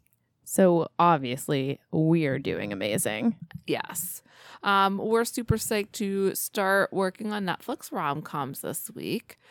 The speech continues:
Speaker 2: Um, I'm Marie.
Speaker 1: I'm Allison.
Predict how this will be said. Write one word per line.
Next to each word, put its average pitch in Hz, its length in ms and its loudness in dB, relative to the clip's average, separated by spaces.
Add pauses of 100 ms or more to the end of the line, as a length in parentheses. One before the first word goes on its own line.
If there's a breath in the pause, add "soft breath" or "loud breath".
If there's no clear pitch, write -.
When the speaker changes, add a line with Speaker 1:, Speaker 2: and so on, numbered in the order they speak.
(300 soft breath)
Speaker 2:
Um, 175 380 0 (120)
I'm 180 160 0
Marie. 233 460 -2 (560)
Speaker 1:
I'm 392 100 2
Allison. 262 460 8